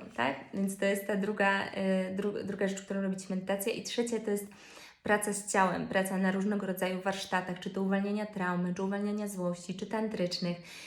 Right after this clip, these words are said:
czy na ustawieniach heingerowskich. To są te wszystkie te rzeczy, które potrzebujesz zrobić,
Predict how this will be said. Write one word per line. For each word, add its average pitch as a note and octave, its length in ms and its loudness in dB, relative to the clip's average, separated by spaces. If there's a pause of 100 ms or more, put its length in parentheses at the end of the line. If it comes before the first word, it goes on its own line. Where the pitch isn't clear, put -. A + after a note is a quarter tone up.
(140)
czy G#3+ 100 0
na G#3+ 120 6
ustawieniach G3+ 560 2
heingerowskich. F#3 680 -2
To G3+ 80 -2
są G3+ 200 0
te G3+ 80 -2
wszystkie - 360 -2
te G#3+ 120 0
rzeczy, G3 300 0
które G3+ 240 -2
potrzebujesz G#3 580 0
zrobić, G3 340 0